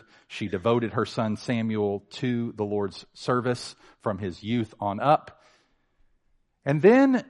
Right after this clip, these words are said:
last week, Samuel drops off the scene for about three chapters, and things go from bad to worse as we see this story of the traveling ark move throughout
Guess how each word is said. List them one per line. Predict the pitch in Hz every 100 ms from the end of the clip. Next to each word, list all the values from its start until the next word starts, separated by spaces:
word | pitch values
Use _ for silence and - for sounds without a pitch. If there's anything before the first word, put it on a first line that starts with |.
| 139
last | 170 196 -
week, | 123 110 117 -
Samuel | - 170 196 185 156
drops | 98 143 151 -
off | 147 143
the | -
scene | - - 165 120 101
for | 107
about | 101 101 95
three | - 107
chapters, | 95 104 90 - 85 95 - - _ _ _ _ _
and | 123 -
things | 147 135
go | 143 131
from | 123
bad | 110 117 110
to |
worse | 104 107 90 - - - - _ _ _ _ _ _ _ _ _ 113
as | 113 120
we |
see | 120 - 135
this | 120 113 - - - _ _ -
story | - 147 139 123 113
of | 98
the |
traveling | - 156 135 120 117
ark | 107 123 104 - - _ _ _ _ _ _
move | 107 127 123
throughout | 127 120 123 117 -